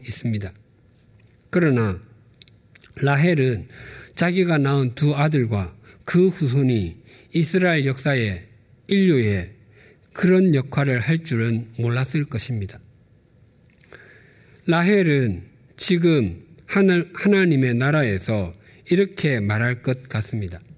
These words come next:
"내가 세상에 있는 동안 가장 잘한 일은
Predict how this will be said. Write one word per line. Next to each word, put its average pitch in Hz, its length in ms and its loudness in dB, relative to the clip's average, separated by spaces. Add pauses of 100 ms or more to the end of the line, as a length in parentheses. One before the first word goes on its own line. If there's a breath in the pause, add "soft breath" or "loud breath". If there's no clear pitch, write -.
(720 loud breath)
"내가 147 480 0
세상에 180 440 2
있는 123 340 2
동안 101 400 -2 (300)
가장 160 520 -2
잘한 127 440 -2
일은 101 300 -4